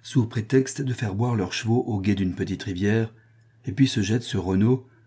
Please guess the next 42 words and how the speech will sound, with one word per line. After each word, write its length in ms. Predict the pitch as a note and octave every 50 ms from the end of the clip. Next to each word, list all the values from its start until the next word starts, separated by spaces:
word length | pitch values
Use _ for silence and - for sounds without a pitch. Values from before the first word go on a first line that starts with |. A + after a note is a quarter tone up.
| _ _
lui 120 | - B2+ A#2+
enlèvent 200 | B2 C3 B2 G#2+
son 200 | - - G#2+ G2
cheval 260 | - - B2+ A#2 G#2+
et 60 | F#2+
ses 240 | - - G2 E2 F2
habits, 360 | F2+ F#2 G#2+ C3 C#3 C#3 - - _ _ _ _ _ _ _ -
et 40 | D#3
le 100 | C3 B2
laissent 260 | G#2 G2 F#2 - -
là 200 | G#2+ A2 A#2 C3+ -
à 100 | - G2
pied 320 | - - - - B2+ B2 A2+
et 80 | G#2+
en 80 | F2 -
chemise. « 560 | - - - G2 F#2 F2+ F2 E2+ F2 - - _ _ _ _ _ _ _ _ _ _ _ _ _ _ _ _ _ _ _ _ _ _
Tu 120 | - G#3
verras, » 460 | F3 G#3 A3 G3 F#3+ F#3 F3+ E3 D3+ - _ _ _ _ _ _ _ _ -
lui 120 | - G2+ G2
dirent-ils 340 | F#2+ F2+ - A2+ G#2 G2
en 40 | F2+
s'éloignant, « 640 | - - G2+ F2+ F2+ F2+ F2+ F2+ F#2 F2+ F2+ F2+ - _ _ _ _ _ -
si 160 | - A3 D#3
ton 160 | - D#3+ C#3+
Saint-Julien 460 | - E3+ D#3+ C#3+ B2+ C3+ C#3+ D#3 D3
te 100 | A#2+ A#2
donnera 280 | G#2+ G#2+ A2 A2+ A2 A2+
un 80 | A2
bon 140 | G#2 G2+ A2
logis 300 | A2+ A2+ A2+ G#2+ A#2 A2+
cette 260 | - A#2+ A2 G#2+ -
nuit. 280 | A#2+ A2+ A2+ A#2 A2 - - _ _ _ _ _ _ _ _ _ _ _ _ -
Pour 140 | - G2
le 80 | G2+ G2
nôtre, 420 | G2+ G#2 G#2+ A2 G#2 G#2 - - _ _ _ _ _
il 100 | - D#3
sera 220 | D3 - - C#3 C3
bon 240 | B2 A#2+ A2+ A2
selon 300 | A2 - - A#2 A2+ A2
toutes 200 | A2 B2 A2+ G#2+
les 140 | A#2 A2 G#2
apparences. » 720 | A2+ G#2+ - A#2 G#2+ G#2+ G#2+ A2 A2 - - - - _